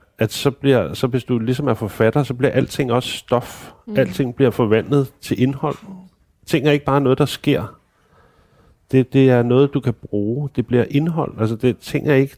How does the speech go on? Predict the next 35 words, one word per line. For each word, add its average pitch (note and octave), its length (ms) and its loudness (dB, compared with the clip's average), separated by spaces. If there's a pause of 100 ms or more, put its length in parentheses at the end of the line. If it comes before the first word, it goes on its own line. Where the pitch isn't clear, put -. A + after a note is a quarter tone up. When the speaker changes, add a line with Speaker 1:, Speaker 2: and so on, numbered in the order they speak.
(120)
Speaker 1:
dårlige C#3 340 2
ting B2+ 280 0
er A#2+ 40 0
ikke A#2+ 160 0
bare B2 160 0
noget B2 180 2
lort. A2+ 380 -2
Det, B2 340 0
det B2+ 160 2
er, A2+ 280 2 (140)
det B2 120 0
er A2 40 0
stof, - 580 -6 (760)
du B2 80 -2
kan G#2 120 -2
anvende A2 520 -2 (140)
i A2+ 120 -4
din G#2+ 160 -4
litteratur. G2 680 -2 (1080)
Og A2+ 220 -4
det, D3 400 2 (240)
altså, A#2+ 180 -2
så, A#2 160 -4 (100)
så B2 180 -6
det A#2 160 -12
er C3 60 -2
på B2 120 -4
en - 20 0
eller - 20 0
anden C#3 140 -2
måde C3 120 0
en C3+ 80 -4
maskine C3 680 -2
også, G#2 220 -2
som G2+ 440 -8